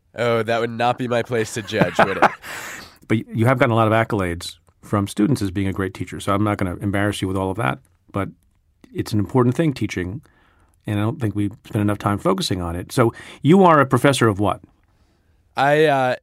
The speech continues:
Speaker 1: I'm an organizational psychologist, so I teach management and leadership and collaboration and organizational behavior.
Speaker 2: Why were you drawn to psychology?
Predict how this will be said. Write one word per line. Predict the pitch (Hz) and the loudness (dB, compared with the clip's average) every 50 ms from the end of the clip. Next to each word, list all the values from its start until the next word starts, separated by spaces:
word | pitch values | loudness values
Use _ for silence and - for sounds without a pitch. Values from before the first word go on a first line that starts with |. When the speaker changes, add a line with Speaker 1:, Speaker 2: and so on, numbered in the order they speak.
| _ _ - | _ _ -8
Speaker 1:
I'm | 139 139 | -4 -2
an | 135 | 0
organizational | 143 151 147 170 151 135 147 135 - 147 123 | 0 0 0 -2 -2 -2 -2 -2 -2 -4 -6
psychologist, | - 139 120 - 127 110 120 143 170 202 208 - - - - - - | -4 -6 -4 -2 -2 -2 -2 -2 -4 -6 -6 -8 -12 -14 -16 -14 -12
so | - - - 127 117 117 113 113 110 - | -10 -6 -2 0 0 2 2 2 0 -2
I | 117 113 | -4 -6
teach | - - - 131 123 120 110 - - | -6 -6 -6 -4 -4 -4 -6 -8 -10
management | 117 120 127 127 123 113 117 123 123 117 113 104 - | -6 -4 -4 -4 -4 -4 -4 -4 -2 -2 -2 -4 -8
and | - 104 107 107 | -10 -12 -10 -6
leadership | 127 131 127 120 - - 123 117 113 _ - | -6 -4 -4 -6 -6 -4 -4 -6 -6 _ -10
and | 107 98 98 | -14 -14 -14
collaboration | - - - 113 117 120 113 113 113 120 127 - - 127 123 127 123 120 120 117 113 - | -14 -10 -6 -4 -2 -2 -2 -2 -2 -2 -4 -6 -8 -8 -6 -6 -6 -6 -6 -8 -10 -10
and | - 110 107 107 107 107 107 107 107 107 107 107 | -10 -10 -8 -6 -6 -6 -6 -6 -6 -6 -6 -6
organizational | 113 120 120 127 127 - 139 135 - 156 | -6 -4 -4 -6 -6 -6 -6 -4 -4 -4
behavior. | 139 147 143 196 202 180 - - - - _ _ _ _ _ _ _ _ _ _ _ _ _ _ _ | -4 -4 -4 -2 -4 -4 -6 -8 -14 -20 _ _ _ _ _ _ _ _ _ _ _ _ _ _ _
Speaker 2:
Why | - 113 107 131 160 180 | -4 0 2 4 4 4
were | 196 | 4
you | 180 160 | 2 2
drawn | 131 127 127 123 | 4 4 4 4
to | 117 113 | 2 0
psychology? | 101 - 104 - - 107 117 110 95 85 - 101 - | -2 -4 -4 -4 -2 -2 -2 -2 -4 -6 -10 -14 -16